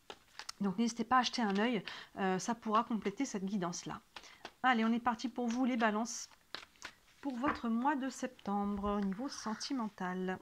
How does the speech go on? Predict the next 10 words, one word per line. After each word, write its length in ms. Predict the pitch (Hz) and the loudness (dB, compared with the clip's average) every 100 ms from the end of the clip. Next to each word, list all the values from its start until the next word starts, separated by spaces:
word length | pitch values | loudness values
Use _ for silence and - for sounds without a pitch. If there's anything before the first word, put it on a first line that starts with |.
| - - _ - - - - _ _ - - - - - - | -10 -20 _ -20 -20 -20 -20 _ _ -20 -20 -16 -14 -8 0
Allez, 240 | 220 214 | 2 0
pour 160 | - 220 | -2 -4
les 100 | 226 | 0
balances. 540 | 214 208 214 - - - - - - - - - - - _ - - _ - - | 0 0 -4 -6 -12 -20 -20 -20 -20 -20 -20 -18 -18 -20 _ -20 -20 _ -20 -10
Mois 180 | 208 226 | -2 -2
de 80 | 233 | -2
septembre. 680 | - 226 - 226 233 220 - - - - - - - _ - - _ _ - _ _ - - - - _ - - - _ _ | -6 -6 -4 0 0 -2 -6 -14 -18 -16 -14 -16 -18 _ -16 -16 _ _ -20 _ _ -20 -16 -16 -16 _ -20 -20 -20 _ _
Sentimental. 1120 | - - 208 - 285 185 175 - - - 50 - - | -18 -12 -12 -10 -8 -8 -8 -8 -8 -8 -12 -14 -10
Hop. 300 | 220 - - 247 226 - - - - - - _ - - - - - _ _ _ _ _ _ _ - - - - - - - _ - - - _ - _ - - - _ - - - _ _ - - - | -10 -12 -10 -10 -10 -16 -20 -20 -14 -12 -12 _ -20 -20 -20 -20 -20 _ _ _ _ _ _ _ -20 -20 -20 -20 -20 -20 -20 _ -20 -20 -20 _ -20 _ -14 -14 -14 _ -20 -20 -20 _ _ -20 -20 -8
Allez. 220 | 208 208 | -6 -4